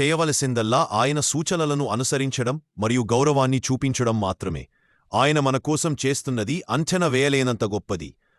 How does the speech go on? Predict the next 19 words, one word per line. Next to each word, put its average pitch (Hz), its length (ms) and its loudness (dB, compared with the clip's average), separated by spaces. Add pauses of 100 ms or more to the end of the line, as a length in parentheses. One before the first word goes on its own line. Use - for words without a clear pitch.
(140)
మనం 123 300 -2
ఆయన 135 280 0
మార్గదర్శకత్వాన్ని 127 1040 -2
ప్రశ్నించకూడదు. 104 1080 -6
మాకు 156 640 -2
అష్ 123 300 -4
ముఫీరా 123 460 -4
గారికి 85 560 -6
విశ్వాసంగా 113 720 -4
ఉన్నవారికి 92 840 -6
ఇది 82 240 -8
నిజంగా 120 580 -2
బాధాకరం. 82 760 -8 (520)
ఎందుకంటే 151 720 -2
కొందరు 135 640 -4 (220)
తాము 107 260 -2
నాయకులు 123 720 -4
అని 110 120 -4
చెప్పుకునేవారు 95 960 -8